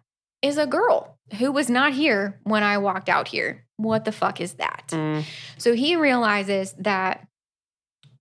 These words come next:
Speaker 1: um, Shaw left this girl for him to find because he thought that he was attracted to her before.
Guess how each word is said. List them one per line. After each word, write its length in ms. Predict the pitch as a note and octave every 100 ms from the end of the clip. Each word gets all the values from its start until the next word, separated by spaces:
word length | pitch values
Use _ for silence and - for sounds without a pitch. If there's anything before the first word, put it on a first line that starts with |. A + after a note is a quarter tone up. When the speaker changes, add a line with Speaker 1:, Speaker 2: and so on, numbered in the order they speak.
| _
Speaker 1:
um, 460 | A#3 A3+ G#3+ G3+ F#3+ - -
Shaw 720 | - - C#4+ D4 A3+ G#3 G#3 - _ -
left 460 | G#3 A3 A3 A3 -
this 220 | G#3 -
girl 640 | G#3 F#3+ F#3 F#3+ - - _ _ _ _ _ _ -
for 180 | A3
him 200 | G#3+ G#3+ G3+
to 120 | G3+
find 540 | - F#3 - - - - _ _ _ _ _ G3+
because 380 | A3 G#3+ G3+
he 220 | G3+ A3+ G#3+
thought 480 | G#3+ G3 F#3+ - - _ -
that 100 | F3
he 200 | G#3 G#3+
was 180 | G3+ G3
attracted 540 | F#3 G3 F#3+ G3 F3+
to 80 | G3
her 540 | F#3+ F3+ D#3+ A#2+ G3+ - _ -
before. 680 | F#3+ - F3+ G3+ C4+ F#4